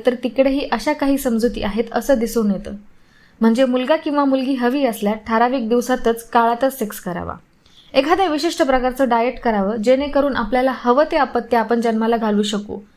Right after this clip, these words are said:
सेक्स करताना विशिष्ट पोझिशन घ्यावी, पण त्याला कोणत्याही प्रकारचा वैज्ञानिक आधार नाही. हे असं काही करून ठरवून तुम्हाला मुलगा किंवा मुलगी होणार नाही, कारण मुलगा किंवा मुलगी होण्याचे फिफ्टी फिफ्टी चान्सेस हे सेक्स केल्यानंतर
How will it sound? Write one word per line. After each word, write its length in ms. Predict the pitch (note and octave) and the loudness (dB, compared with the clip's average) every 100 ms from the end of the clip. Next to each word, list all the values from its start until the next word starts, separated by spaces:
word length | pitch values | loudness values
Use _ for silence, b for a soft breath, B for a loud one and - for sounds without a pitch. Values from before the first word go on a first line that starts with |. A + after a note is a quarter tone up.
| b b b - | b b b 0
सेक्स 240 | C#4 - | 0 2
करताना 360 | C#4+ C4+ C4+ C4 | 0 2 2 0
विशिष्ट 360 | B3 B3+ A#3+ | -2 -4 -2
पोझिशन 500 | C4 A#3 A#3 A#3+ B3+ | -2 0 0 0 0
घ्यावी, 300 | A#3 G3+ G3 G#3 B B - D#4+ | 0 0 -2 -4 B B -2 0
पण 120 | D#4+ | 4
त्याला 160 | E4+ | 2
कोणत्याही 500 | E4+ D4 C4+ C#4+ C4+ | 2 0 0 0 -2
प्रकारचा 520 | E4+ B3 A3+ A3+ B3+ A#3+ | 0 0 0 0 0 0
वैज्ञानिक 580 | A3 G#3 A3+ A3+ B3+ | 0 0 0 0 0
आधार 320 | A3 F#3+ A3 B3 | -2 -2 -2 0
नाही. 340 | B3+ G3+ G3 - _ _ _ _ b b b b b b - | -2 -2 -8 -14 _ _ _ _ b b b b b b 2
हे 120 | C4 | 2
असं 280 | C4 C4 F#4+ | 4 2 2
काही 220 | E4 D#4 | 2 0
करून 340 | D4+ C#4 B3+ | 2 2 0
ठरवून 340 | C4 C4 C#4 C#4 | 0 2 2 0
तुम्हाला 380 | C#4 B3+ B3+ B3+ | 0 0 0 0
मुलगा 380 | A#3+ A#3+ B3 C4 | 0 0 0 0
किंवा 280 | C4 B3 | 0 0
मुलगी 300 | A#3+ A#3+ A#3 | 2 0 0
होणार 340 | A#3 A3+ A#3+ A#3 | 0 0 0 2
नाही, 360 | G#3+ G3 G3 b b b | 0 0 -2 b b b
कारण 220 | B3+ B3+ B3 | 0 2 2
मुलगा 320 | C4 C4+ D#4+ | 2 2 0
किंवा 260 | D#4+ C4+ | 0 0
मुलगी 320 | B3+ B3+ B3 C#4 | 2 0 0 -2
होण्याचे 420 | A#3 A3 G#3 B3 | 0 -2 -2 -2
फिफ्टी 340 | C4+ C4 D#4+ | -2 -2 -2
फिफ्टी 300 | D4+ C4+ B3+ | -2 -2 -2
चान्सेस 520 | A3+ A3 G#3+ A3+ A#3+ - | 0 0 0 -2 -4 -2
हे 80 | A#3+ | 0
सेक्स 280 | B3 C#4 - | 0 -2 -2
केल्यानंतर 480 | A#3 A3+ A3 G#3+ | -2 0 -2 -2